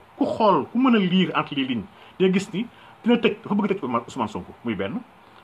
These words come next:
Ñun nag tax xeex ni sax kese pour Ousmane Sonko. Euh, muy benn. Waaye, euh, au-delà tëj bi, dafa bëgg jaaree foofu annuler waale toutes les revendications populaires pour toroxal ñu, xuuxal ñu, ba ñu xam ne, ah, on a échoué, nañ toog kon, eh, jàpp si yàlla ndax Macky mënuñ ci moom dara. Dafa bëgg ñu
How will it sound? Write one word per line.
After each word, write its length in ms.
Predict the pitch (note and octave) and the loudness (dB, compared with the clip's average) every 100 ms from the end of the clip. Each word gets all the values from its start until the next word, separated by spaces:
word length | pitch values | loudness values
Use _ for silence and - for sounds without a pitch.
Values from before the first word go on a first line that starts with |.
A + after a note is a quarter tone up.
| - | -6
Ñun 80 | D3 | -2
nag 160 | D#3+ - | -2 -2
tax 120 | G3 | -2
xeex 160 | C4 G3+ | 2 2
ni 80 | F#3 | 0
sax 140 | F#3 | -2
kese 180 | G3 F3 | -4 -6
pour 140 | - | -8
Ousmane 200 | B2 G#2+ | -6 -8
Sonko. 220 | F#2 F#2+ - - - - - | -8 -14 -20 -20 -20 -20 -4
Euh, 280 | A#2 B2+ B2+ C3 | 0 2 2 0
muy 160 | D#3 | 0
benn. 260 | C3+ G#2 F2+ - - - | 0 0 -4 -14 -14 0
Waaye, 360 | E3 E3+ C#4 - - - | 2 4 0 -6 -20 -4
euh, 280 | D3+ E3+ E3+ - | 2 2 2 2
au-delà 300 | C4+ B3 A3 | 2 4 4
tëj 200 | G#3+ D3+ | 2 -2
bi, 120 | D3 - | -6 -12
dafa 140 | - F3+ | -6 -2
bëgg 320 | F3 D3+ D#3+ | -2 -4 -4
jaaree 280 | D#3+ D#3+ D#3 | 2 4 4
foofu 260 | D3+ C#3+ D#3+ - | 0 -4 -6 -2
annuler 320 | F#3 F#3 E3 | 0 2 2
waale 320 | D3+ D3+ D3 D3 | 4 4 2 2
toutes 220 | C4+ - | 0 0
les 100 | F3+ | 0
revendications 520 | E3 D#3 D3 C3 - | 0 0 -2 -4 -4
populaires 380 | B2 A2 G2+ F#2 - - - - | -6 -4 -2 -4 -6 -20 -20 -10
pour 180 | - F#3+ D#3 - - | -2 0 -2 -10 -4
toroxal 340 | B3 A#3+ A3 F#3 | 4 4 6 4
ñu, 100 | F#3 | 2
xuuxal 320 | A#3+ - B3 | 2 4 6
ñu, 140 | F#3 - - - | 4 2 -8 -10
ba 80 | - | -2
ñu 80 | G3+ | 0
xam 160 | G3 F#3+ | 2 4
ne, 60 | |
ah, 140 | F3+ G3+ | 4 4
on 120 | E3 | 2
a 100 | E3+ E3+ | 2 2
échoué, 260 | D#3+ D#3 | 0 0
nañ 120 | C#3+ E3 | 0 0
toog 180 | D3+ | -4
kon, 220 | - C3+ C3 | -4 -6 -4
eh, 200 | B2+ B2+ | -6 -4
jàpp 160 | C3+ C#3 | -2 -2
si 120 | - | 0
yàlla 180 | A#2+ A2+ | 0 0
ndax 140 | B2 C#3+ | -2 -6
Macky 180 | C#3+ | -8
mënuñ 180 | C3 C3+ | -8 -8
ci 100 | B2 | -4
moom 100 | A2+ | -2
dara. 220 | G#2+ G#2 - - - - | 0 -2 -4 -20 -20 -8
Dafa 140 | D#3+ | -2
bëgg 180 | G3 G#3 | 2 2
ñu 100 | F#3+ | 2